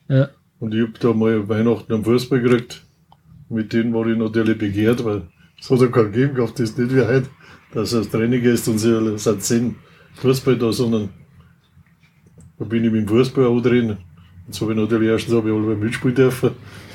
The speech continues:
Speaker 2: <laughs> Und zweitens haben, haben wir halt dann Fußballplatz runden. Wir waren noch bei den Hartl, da wo jetzt der Netto steht.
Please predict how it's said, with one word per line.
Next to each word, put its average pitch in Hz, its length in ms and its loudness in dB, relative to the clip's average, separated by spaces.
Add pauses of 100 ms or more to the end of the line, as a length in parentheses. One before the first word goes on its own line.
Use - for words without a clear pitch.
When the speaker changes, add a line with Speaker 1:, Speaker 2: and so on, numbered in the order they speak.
(120)
Speaker 2:
<laughs> - 540 -8
Und 113 100 -4
zweitens 113 500 -2
haben, 113 320 -2
haben 113 300 -4
wir 120 100 6
halt 113 160 0
dann 104 260 -2 (260)
Fußballplatz 117 600 2
runden. 120 480 -4 (320)
Wir 107 120 -2
waren 107 140 0
noch 113 100 -2
bei 107 100 0
den 98 80 -4
Hartl, 117 400 0 (560)
da 113 80 -4
wo 107 120 0
jetzt 104 300 -2
der 104 160 0 (1040)
Netto 117 420 2
steht. 127 340 2